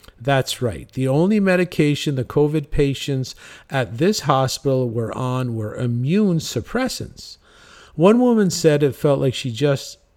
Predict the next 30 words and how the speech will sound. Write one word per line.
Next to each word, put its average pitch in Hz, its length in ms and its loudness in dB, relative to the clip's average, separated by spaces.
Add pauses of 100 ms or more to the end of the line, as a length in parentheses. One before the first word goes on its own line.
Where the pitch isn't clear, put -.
(100)
put - 260 2 (140)
her 135 240 0
in 127 160 -2
a 110 80 -4
corner 156 480 -2
to - 180 -8
die. 117 380 0
That 123 200 -2
we, 131 200 -2 (500)
one 180 240 6
woman 180 260 4
said 139 240 2
it 131 120 -4
felt 131 240 2
like 120 180 -2
we 175 380 2
just 127 300 -2
put 127 180 2 (100)
her 127 160 2
in 117 180 -2
a 117 80 -4
corner 113 420 -6
to - 180 -10
die. 98 420 -14 (400)
We 147 140 0
weren't 156 320 2
doing 143 300 4
anything 175 680 0
for 95 340 -6
her. - 320 -12